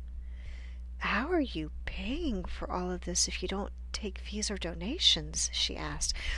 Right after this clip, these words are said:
Marcus turned away from her to put the quaffles away. "My inheritance and some of the savings I had from my pro career," he said casually,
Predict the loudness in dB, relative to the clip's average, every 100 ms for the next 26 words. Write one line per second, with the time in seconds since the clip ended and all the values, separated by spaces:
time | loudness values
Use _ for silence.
0 | 2 6 6 6 6 4 0 0 0 2
1 | 2 2 -2 -4 -4 -4 -4 -6 -4 -2
2 | 2 2 2 -2 -4 -4 -4 2 2 2
3 | 0 -4 -4 -6 -6 -6 -6 -8 -8 -8
4 | -6 -6 -6 -6 -4 -4 -4 -2 0 2
5 | 4 4 4 4 2 -2 -6 -6 -6 -6
6 | -6 -6 -4 -4 -2 0 4 4 4 0
7 | 0 2 2 0 -2 -4 -6 -4 -4 -4
8 | -6 -4 -2 -2 -2 -4 -2 0 2 2
9 | 2